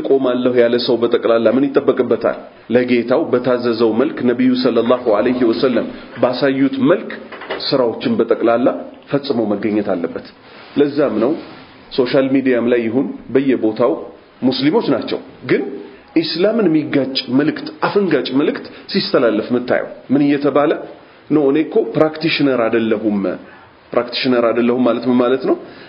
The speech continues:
«እኔ ተግባሪ አይደለሁም፣ ሙስሊም ነኝ እንጂ አልተገብርም።» ሰምታችኋል አይደለ? «ሙስሊም ነኝ» አለች አንዷ እህት ለምሳሌ። ከዛ ምን አለች?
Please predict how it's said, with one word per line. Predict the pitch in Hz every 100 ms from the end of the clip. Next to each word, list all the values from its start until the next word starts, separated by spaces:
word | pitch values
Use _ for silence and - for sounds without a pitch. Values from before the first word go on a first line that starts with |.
| -
«እኔ | 110 127 131
ተግባሪ | 139 139 127 117 113
አይደለሁም፣ | 107 104 104 98 95 92 92
ሙስሊም | 110 113 123 123 123
ነኝ | 123
እንጂ | 139 151 160 285 - - -
አልተገብርም።» | 123 123 123 120 113 113 104 117 107 98 92 90 87 - - - - _ -
ሰምታችኋል | 131 135 151 120 98 95
አይደለ? | 117 127 - - - -
«ሙስሊም | 117 127 131
ነኝ» | 165 175 - - - -
አለች | 135 131 - 123
አንዷ | 113 107
እህት | 95 101
ለምሳሌ። | 110 110 - 104 -
ከዛ | - 131 156
ምን | 151 110
አለች? | 76 -